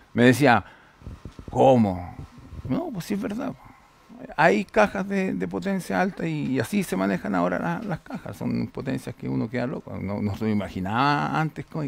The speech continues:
que era así. Pero esa es la realidad. Eso. A ver, dale, ahí,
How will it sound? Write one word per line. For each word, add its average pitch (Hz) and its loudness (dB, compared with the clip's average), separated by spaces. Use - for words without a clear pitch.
que 151 -2
era 151 -2
así. - -8
Pero 107 0
esa 110 0
es 113 0
la 113 0
realidad. 120 -2
Eso. - 0
A 107 2
ver, 135 4
dale, 120 2
ahí, 95 -2